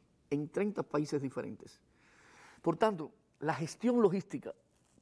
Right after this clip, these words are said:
de este proceso de fabricar biológicos y fabricar vacunas es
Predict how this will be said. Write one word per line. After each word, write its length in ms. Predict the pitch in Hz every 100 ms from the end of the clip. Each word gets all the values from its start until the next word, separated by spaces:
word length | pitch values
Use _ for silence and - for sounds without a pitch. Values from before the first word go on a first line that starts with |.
| _
de 200 | 135 139
este 260 | 202 - 180
proceso 500 | 160 147 190 - - _ _ _ _ _ _
de 240 | - 147 170
fabricar 760 | - - 151 147 - 180 147 92
biológicos 640 | 147 143 170 160 143 127 -
y 80 |
fabricar 380 | 139 139 139 180
vacunas 440 | 160 147 190 151 127 - - - - - - -
es 240 | 196